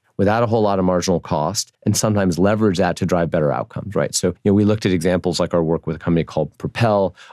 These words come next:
a whole host of examples of where technology really is that lever to change that algebra.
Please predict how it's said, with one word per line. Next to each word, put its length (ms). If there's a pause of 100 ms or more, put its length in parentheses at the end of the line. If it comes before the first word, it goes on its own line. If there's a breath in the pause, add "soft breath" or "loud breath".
a 40
whole 200
host 260
of 60
examples 500
of 80
where 100
technology 760
really 320
is 160
that 220
lever 360
to 140
change 420
that 240
algebra. 640